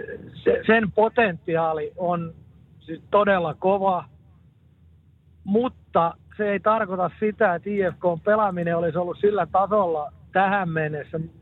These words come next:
mitä tolla joukkueella – pystyisi pelaamaan. Toki pitää huomioida se, että sieltä on ollut se kymmenkunta pelaajaa koko ajan telakalla, joka ta-, taas on niin kuin, äh, aiheuttanut monia kerrannaisvaikutuksia, et, et kun asiat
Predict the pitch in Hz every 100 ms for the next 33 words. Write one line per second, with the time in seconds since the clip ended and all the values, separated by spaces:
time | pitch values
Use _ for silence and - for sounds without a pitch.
0 | - 170 165 160 190 190 175 180 180 -
1 | 170 165 160 - _ _ - _ _ 226
2 | 214 - 170 143 - 165 160 147 143 143
3 | - _ 190 196 247 180 196 190 180 196
4 | 190 208 208 190 233 226 190 220 214 214
5 | 220 202 - 208 - - - - - 233
6 | 226 202 196 196 180 196 196 190 185 -
7 | 226 226 196 185 175 226 233 196 175 156
8 | 160 170 185 170 - 196 196 - 202 190
9 | 185 190 180 190 - - - - - -
10 | - 190 190 185 - 214 202 208 - 196
11 | 196 202 - - 220 247 226 202 196 -
12 | - 233 226 190 180 170 156 175 170 170
13 | 165 - 185 175 - - 196 - - 202
14 | 208 208 190